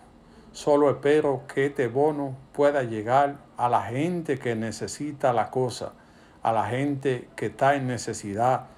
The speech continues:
a la gente que no tiene trabajo, a la gente humilde, a la gente que lo ha perdido todo, a esa mujer que necesita,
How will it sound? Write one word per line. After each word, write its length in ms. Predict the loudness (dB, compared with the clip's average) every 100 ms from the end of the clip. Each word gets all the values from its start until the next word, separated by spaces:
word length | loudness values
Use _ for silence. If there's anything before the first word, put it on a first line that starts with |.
| -20 -16 -2
a 100 | 0
la 120 | 0
gente 420 | 0 -2 -2 -4
que 140 | -4 -4
no 160 | -4
tiene 300 | -2 -4 -2
trabajo, 560 | -2 0 2 2 0 -10 -18 -20 -20 -4
a 120 | 0
la 120 | 2 2
gente 400 | -2 -2 -4 -6
humilde, 640 | -4 0 0 0 -6 -12 -18 -20 -20 -2
a 100 | 0
la 140 | 2
gente 560 | 0 0 -2 -2 -2 -2 -10 -8
que 140 | -2
lo 120 | 4 4
ha 100 | 4
perdido 520 | 0 0 -2 -2 -4
todo, 440 | 0 2 2 -2 -10 -20 -20 -20 -20 -4
a 180 | 2 4
esa 480 | 2 2 4 4 2
mujer 600 | -2 -6 0 2 0 -2 -12 -20 -20 -20 -6
que 140 | -4
necesita, 880 | -2 -4 -8 -8 -6 -6 -6 -8